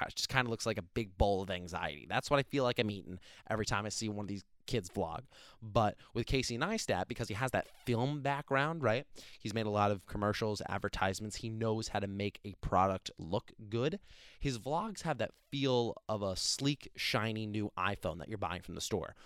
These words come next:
So production is the highest possible you can go. But what I realized is that the words he says in his vlogs aren't, they don't carry as much depth as I personally would like.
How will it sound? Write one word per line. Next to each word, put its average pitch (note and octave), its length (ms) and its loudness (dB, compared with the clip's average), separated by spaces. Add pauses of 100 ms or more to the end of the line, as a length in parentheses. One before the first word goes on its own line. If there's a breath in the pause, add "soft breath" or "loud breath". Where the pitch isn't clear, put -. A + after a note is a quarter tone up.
(120 loud breath)
So - 160 2
production D#3+ 540 2
is C3 180 -2
the A2+ 80 0
highest G2+ 500 -2
possible F#2 560 -4
you F#2 220 -10
can F2+ 220 -8 (100)
go. G2+ 400 0 (560 loud breath)
But C#3 180 4
what C#3 120 4
I C#3 40 6
realized C3+ 640 0
is F#2 300 -2 (140)
that G#2 340 -2
the A2 100 0
words D#3 440 -2
he C#3 100 -4
says G2+ 520 -2
in A2 160 -6
his F#2 200 -6
vlogs F2+ 540 -2 (1120)
aren't, C3+ 360 -2 (500)
they A#2+ 140 0
don't D3 320 0
carry A#2 360 0
as F#2+ 180 -4
much G2 380 -4 (160)
depth F#2 340 -4 (100)
as G#2 220 -6
I G#2 220 2
personally F2 420 -8
would E2 160 -10
like. D#2 340 -8